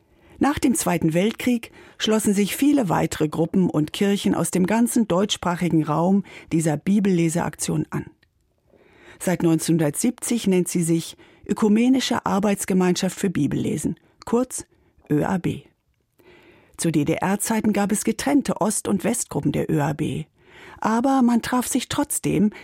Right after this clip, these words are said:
um gemeinsam die Monatssprüche und Jahreslosungen auszuwählen. Die Bibel verbindet, über jede Grenze hinweg. Die Jahreslosung wird immer in einer mehrtägigen Sitzung ausgesucht.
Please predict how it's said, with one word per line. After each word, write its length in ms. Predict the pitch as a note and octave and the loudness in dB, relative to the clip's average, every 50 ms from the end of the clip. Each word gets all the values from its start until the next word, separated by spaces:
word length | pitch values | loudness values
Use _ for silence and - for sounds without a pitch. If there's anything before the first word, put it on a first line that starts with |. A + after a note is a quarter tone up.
| - - - | -20 -20 -12
um 200 | - - G3 F#3+ | -2 0 2 2
gemeinsam 800 | F3 F#3 F#3 F#3 G3+ A3 B3 C4 C4 B3 B3+ A#3+ A#3+ A#3+ A#3+ G#3 | 4 4 4 4 4 4 4 4 4 4 2 2 4 4 2 2
die 140 | - E3+ D#3+ | 2 2 2
Monatssprüche 800 | D#3 D#3+ G#3 B3 B3 A#3+ A3 - - - - - A3 - - - | 4 4 4 4 4 2 0 -2 -4 -6 -2 -2 -2 0 0 0
und 180 | - D#3+ D3 - | 0 0 0 0
Jahreslosungen 960 | F3 F3 F3+ G3 F#3+ G3+ F3+ - F3+ F3+ E3+ E3 E3 - E3 E3+ E3 E3 - | 0 0 0 0 0 0 -2 0 0 0 0 0 0 2 2 2 2 2 0
auszuwählen. 760 | - - C#3 C3 - - - D3 C#3+ D3+ C#3+ C#3 C#3 D3+ E3 - _ _ _ _ _ _ _ _ _ _ - - - - - | -2 -4 -4 -4 -6 -6 -6 -6 -6 -6 -6 -6 -6 -8 -10 -12 _ _ _ _ _ _ _ _ _ _ -20 -20 -16 -6 -2
Die 80 | F3+ E3+ | -2 0
Bibel 280 | D#3+ G3 A3+ A3 B3+ | 2 2 2 2 2
verbindet, 640 | A3+ - C4 A#3+ B3+ B3+ C4+ G#3+ D#3 C3 - - - _ _ _ _ - _ - | 0 0 -2 0 2 4 4 4 2 -2 -6 -10 -20 _ _ _ _ -20 _ -16
über 200 | - - D#3 E3 | -6 -2 0 0
jede 360 | E3 D3 E3+ F#3 G3+ G3+ G#3 G3 | 0 2 2 2 2 2 0 -2
Grenze 360 | - D#3+ E3 D#3 - - F3 | -2 0 0 -2 -2 -2 -2
hinweg. 460 | E3+ D3+ D3 - - - - - _ _ _ _ _ _ _ _ _ _ _ _ _ _ _ _ _ - - - - - - - - - - _ - - - - | 0 0 0 -2 -6 -12 -14 -20 _ _ _ _ _ _ _ _ _ _ _ _ _ _ _ _ _ -20 -20 -20 -20 -20 -20 -20 -20 -20 -20 _ -20 -12 -2 -2
Die 60 | C4 | 0
Jahreslosung 720 | A#3+ C4+ C4+ C#4 C#4 C#4 - B3+ B3 B3+ A#3+ A#3+ B3+ A#3 G3+ | 2 2 2 2 2 2 2 2 2 2 2 2 2 2 2
wird 160 | G3+ F#3+ - | 2 -2 0
immer 240 | - G3 G3+ F#3+ F3+ | 2 2 2 4 4
in 140 | E3+ E3+ - | 2 2 2
einer 240 | E3+ E3 E3+ F3 | 2 2 2 2
mehrtägigen 720 | E3+ E3+ F3+ G#3 G#3+ G#3+ - - G3+ G3 F3 F#3 F3 E3+ E3 | 2 2 2 2 0 -2 0 0 0 0 2 2 2 2 0
Sitzung 440 | D#3+ - D3 - - - E3 D#3+ - - | 0 0 -4 -4 -4 -4 -4 -4 -4 -6
ausgesucht. 800 | - - - - - - - - - - - - - - - | -8 -8 -10 -10 -8 -10 -10 -8 -10 -12 -14 -16 -20 -20 -20